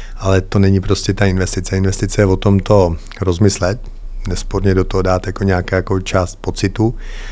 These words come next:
to tam může být. Podle mě nemůže být, podle mě je potřeba, nebo jinak, podle mě je potřeba, aby ten investor, a pro nás je to zásadní složka, že jsme, že dlouhodobě budujeme silnou,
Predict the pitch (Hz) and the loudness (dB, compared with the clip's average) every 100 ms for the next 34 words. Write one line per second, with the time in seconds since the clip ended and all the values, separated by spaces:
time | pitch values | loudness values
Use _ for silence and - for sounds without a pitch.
0 | - - 101 98 95 101 87 104 120 - | -10 -4 2 4 4 4 4 2 -2 -10
1 | - - - - - - 92 101 107 107 | -16 -16 -18 -18 -6 2 4 6 6 8
2 | 101 98 101 104 98 104 101 104 104 104 | 8 8 8 6 4 2 4 6 6 4
3 | 98 - - - - - - - - - | 0 -8 -10 -12 -16 -16 -16 -18 -18 -18
4 | - - - - 101 104 107 104 107 - | -16 -14 -8 2 6 8 6 6 2 2
5 | - 101 90 98 92 92 92 82 - - | 2 4 2 0 0 2 2 0 -6 -10
6 | - 98 98 101 98 - - - 98 101 | -4 2 6 6 4 2 -2 0 2 4
7 | 98 98 - - - - 92 92 92 - | 4 2 -4 -10 -10 -6 0 0 0 2
8 | 98 98 98 98 101 95 92 - 98 - | 4 6 4 4 2 4 2 2 0 2
9 | - 95 92 87 92 - 92 90 92 92 | 2 4 2 2 -2 2 2 4 4 4
10 | 92 90 87 92 90 - 92 90 - 82 | 0 -2 0 2 2 0 -2 -2 -2 -4
11 | - 92 87 92 87 - 95 95 95 90 | -4 -4 -2 -2 -2 0 2 4 2 -2
12 | - - - - - - - - 95 95 | -8 -10 -8 -8 -10 -10 -8 -2 0 4
13 | 92 95 95 92 98 95 92 95 92 87 | 4 4 4 2 2 4 4 4 2 0
14 | - 95 92 92 95 95 92 | 0 2 2 4 4 4 2